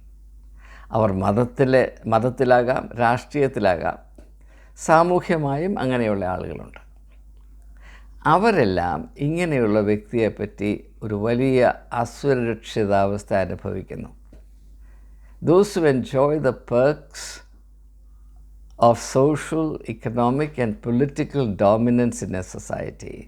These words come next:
the glorified parasites of the status quo,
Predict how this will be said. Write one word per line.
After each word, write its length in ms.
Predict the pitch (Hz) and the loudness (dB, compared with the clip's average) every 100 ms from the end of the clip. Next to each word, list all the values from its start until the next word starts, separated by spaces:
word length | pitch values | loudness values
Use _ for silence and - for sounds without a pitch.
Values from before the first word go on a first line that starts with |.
| - - - - - - - - - - - - - - | -20 -20 -20 -20 -20 -20 -20 -20 -20 -20 -20 -20 -20 -2
the 140 | 120 | 2
glorified 640 | 120 131 147 151 147 139 139 - | 4 6 6 4 2 2 2 0
parasites 880 | 117 117 127 127 135 117 135 - - - - | 2 2 0 -2 0 0 0 -4 -14 -16 -6
of 140 | 113 110 - - | -4 -4 -8 -14
the 180 | - 113 107 - | -6 -4 -4 -8
status 600 | - - 123 120 139 135 | -8 0 0 0 -2 -4
quo, 240 | - 117 | 0 2